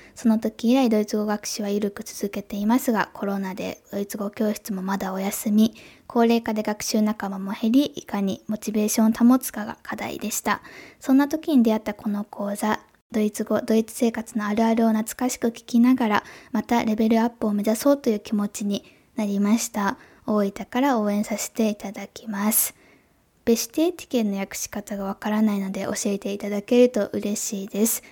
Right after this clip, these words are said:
ていうのがこれ、今回答えようと思う質問ですね。Russland hat bestätigtでちょっと続いていく文章なんですけど、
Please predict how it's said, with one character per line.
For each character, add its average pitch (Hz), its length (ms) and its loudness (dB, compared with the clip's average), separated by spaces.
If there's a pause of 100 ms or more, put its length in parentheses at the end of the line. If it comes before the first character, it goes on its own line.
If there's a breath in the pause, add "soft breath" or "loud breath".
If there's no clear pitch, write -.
(140)
て 294 100 0
い 320 40 2
う - 20 -2
の 269 120 4
が 185 160 -2
こ - 160 -10
れ、 196 300 -8
今 202 180 -2
回 185 220 -6
答 - 240 -10
え 196 40 -4
よ 190 80 -4
う - 40 -10
と 208 100 -12
思 185 140 -12
う 180 80 -10
質 - 240 -8
問 185 240 -6 (280)
で - 100 -8
す - 180 -6
ね。 202 240 0 (540 soft breath)
Russland 294 540 0
hat - 360 -4
bestätigt 220 1120 -2 (140)
で 220 140 -2
ち - 120 -4
ょ - 0 -
っ - 40 -10
と - 60 -14
続 196 260 -4
い 190 100 -2
て 190 140 -6
い 190 60 -6
く - 140 -12
文 196 240 -4
章 - 240 -6
な - 140 -6
ん 180 80 -8
で - 100 -6
す - 160 -12
け 196 140 -6
ど、 196 240 0